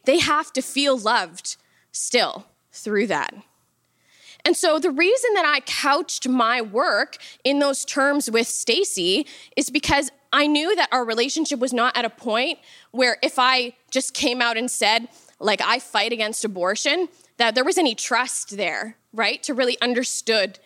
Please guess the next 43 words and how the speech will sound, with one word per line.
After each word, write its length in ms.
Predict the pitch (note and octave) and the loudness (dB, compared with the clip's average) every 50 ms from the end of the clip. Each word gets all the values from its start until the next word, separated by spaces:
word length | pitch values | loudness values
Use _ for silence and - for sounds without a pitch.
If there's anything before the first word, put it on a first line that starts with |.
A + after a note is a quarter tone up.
| _ - | _ -4
understand 640 | A3+ B3 A#3+ - - - B3 A#3+ G#3+ G3 G#3+ G3 | -2 -2 -2 -2 -2 0 0 0 0 -2 -4 -4
what 100 | G#3 A3 | -4 -2
I 140 | G#3 G3 F#3+ | -2 -2 -2
mean. 340 | F#3+ G3+ G#3 E3+ - - A3 - _ _ _ _ _ _ _ _ _ _ _ _ _ _ _ _ _ _ _ | -2 -4 -4 -6 -6 -10 -14 -18 _ _ _ _ _ _ _ _ _ _ _ _ _ _ _ _ _ _ _
She 160 | - - C#4+ | -8 -4 -2
didn't 200 | C#4+ C#4+ C4 G3 | 0 0 0 0
know 200 | B3+ A3+ G#3 A3+ | 0 0 0 0
me. 280 | B3+ D4+ E4 F#4 G#4+ G#4 F4+ - _ _ _ _ _ _ _ _ _ _ _ _ - - | 0 0 0 0 0 -2 -4 -10 _ _ _ _ _ _ _ _ _ _ _ _ -14 -10
She 160 | - - - | -6 -2 0
didn't 100 | C#4 C4+ | 2 2
know 120 | B3+ B3+ | 2 2
my 140 | B3+ A3+ G3+ | 2 0 0
character. 540 | - - A#3 D3+ D#3+ G3 - - - C4+ D4+ A4 A#4 - - - - - - - _ | -2 -2 -2 -2 -2 -2 -4 -2 -2 0 0 0 -2 -4 -10 -20 -20 -20 -20 -18 _
She 160 | - - - | -6 -4 -2
didn't 240 | D#4+ F4 F4+ D#4 C#4+ | 0 0 0 0 2
know 400 | C4+ C4 B3+ C4+ C#4 C#4+ D#4 C#4 - _ _ _ | 2 2 2 2 2 0 0 -4 -8 _ _ _
that 140 | - A#3 A3+ | -2 -2 0
I'm 140 | G#3+ A#3+ | -2 -2
not 260 | A#3 G3 F3+ F#3+ - - | -2 0 0 0 -2 -4
the 40 | |
queen 240 | C4 - - B3+ C4+ | -2 2 2 4 4
of 80 | C4+ B3+ | 4 2
the 60 | C4+ | 0
patriarchy. 640 | - C#4+ C4+ C4+ - - C#4 C4 C4 D4+ - D#4+ F4+ A4+ C5 A4 - - - - - - - _ _ _ - - _ _ _ _ - | 0 0 0 0 -2 -2 0 0 0 -2 -2 -2 0 0 0 -2 -4 -12 -20 -20 -20 -20 -20 _ _ _ -20 -20 _ _ _ _ -2
And 400 | B3+ C4+ C4+ B3+ B3+ C4 F#4 E4+ | 2 2 4 4 4 4 2 2
<laughs> 680 | - C#4 E4+ D4+ - - - - - - - - - - | 2 2 2 0 0 -4 -10 -12 -16 -20 -20 -20 -14 -8
so 220 | - - - E4 | -2 2 2 4
it 80 | E4+ C#4+ | 4 4
just 180 | F#4 F#4+ - | 2 0 2
wasn't 280 | D#4 F4+ F4 F4 G4+ F#4 | 2 2 2 4 2 2
a 40 | F#4+ | 2
good 160 | D4 E4 F4+ | 2 0 0
time 260 | - A4 A4 C5 G#4 | 2 2 2 2 2
to 60 | C#4 | 0
tell 240 | D4+ - D#4 B3 C4 | 0 2 2 4 4
her 80 | C#4 C#4+ | 4 2
I 80 | D4+ | 2
was. 380 | D#4+ F4+ G4+ F#4 G#3 D#3 - - | 2 2 2 0 0 -2 -4 -4
No, 120 | A3+ G3 | -2 0
I'm 120 | F3+ E3+ E3+ | 0 0 0
just 200 | F3+ F3 - - | -2 -4 -6 -6
kidding. 220 | - - - F#3+ - - - - - - - - - - - | -8 -8 -8 -8 -10 -12 -18 -18 -18 -18 -20 -20 -20 -4 -2
Um, 840 | - D4+ C#4+ D#4 F#4+ - E4+ D4+ C4+ A#3+ G3 - - - - - | 0 2 4 4 4 2 2 0 -2 -4 -6 -8 -8 -10 -12 -14